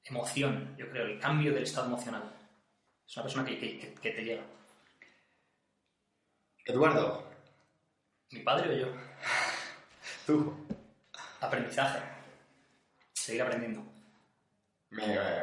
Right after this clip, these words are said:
Speaker 2: pues muchísimas gracias. Creo que es muy interesante,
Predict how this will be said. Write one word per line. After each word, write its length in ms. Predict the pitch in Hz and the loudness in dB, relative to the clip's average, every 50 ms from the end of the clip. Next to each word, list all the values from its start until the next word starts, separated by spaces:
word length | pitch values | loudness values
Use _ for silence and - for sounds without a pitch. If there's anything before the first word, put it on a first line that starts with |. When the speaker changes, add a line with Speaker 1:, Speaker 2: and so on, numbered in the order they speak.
| - - | -2 -2
Speaker 2:
pues 380 | - 110 - - - - - - 113 | 0 0 0 0 0 -2 -6 -8 -6
muchísimas 600 | 110 110 107 107 104 - - - 123 117 - 117 | -4 -2 -2 -2 -2 0 0 0 0 0 2 2
gracias. 640 | 117 135 139 160 175 180 180 175 - - - - - | 2 2 4 6 6 6 6 6 2 0 -2 -4 0
Creo 120 | - 120 120 | 0 2 4
que 120 | 123 120 | 4 4
es 460 | 117 - - - - - - - - - | 4 2 0 -2 -6 -10 -14 -18 -18 -8
muy 200 | - 117 123 131 135 | -4 0 2 2 2
interesante, 680 | 135 135 127 117 - 131 135 139 147 175 185 - - | 4 4 4 4 4 4 2 2 4 2 2 2 -2